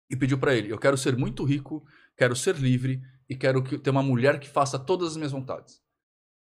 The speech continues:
Aí na semana seguinte, a casa da família do cara pega fogo, morre todo mundo. Aí ele ch-, chama o gênio de novo e ele fala, "O que aconteceu?"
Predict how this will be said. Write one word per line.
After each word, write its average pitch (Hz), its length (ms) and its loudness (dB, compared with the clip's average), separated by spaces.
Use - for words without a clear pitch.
Aí 156 180 8
na 185 80 2
semana 170 360 0
seguinte, 220 580 -6
a 190 100 6
casa 185 400 0
da 185 100 0
família 170 280 0
do 175 80 -2
cara 165 220 4
pega 180 200 2
fogo, 160 340 0
morre 160 160 0
todo 175 140 -4
mundo. 120 240 -6
Aí 127 120 2
ele 139 80 2
ch-, - 240 -8
chama 143 300 4
o 131 40 4
gênio 120 280 2
de 147 100 -2
novo 180 320 2
e 190 40 -4
ele 180 80 -4
fala, 147 220 2
"O - 40 -20
que - 60 -20
aconteceu?" 151 520 0